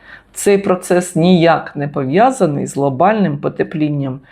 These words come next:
яке спричинене викидами парникових газів. Навпаки, вітряки — це наш інструмент у боротьбі з цією проблемою, бо вони допомагають нам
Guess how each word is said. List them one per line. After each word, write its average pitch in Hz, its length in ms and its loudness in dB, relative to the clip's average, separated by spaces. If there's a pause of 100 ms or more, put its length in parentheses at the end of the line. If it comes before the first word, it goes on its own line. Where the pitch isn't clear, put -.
(180)
яке 180 360 2
спричинене 170 840 2
викидами 147 680 0 (140)
парникових 170 1000 0
газів. 127 260 0 (420)
Навпаки, 196 720 0 (160)
вітряки — 233 520 2
це 269 160 0
наш 220 280 2
інструмент 214 600 2
у 208 40 2
боротьбі 196 480 2
з - 140 -12
цією 202 460 4
проблемою, 165 800 0
бо 151 180 2
вони 196 240 2
допомагають 226 840 2
нам 185 220 0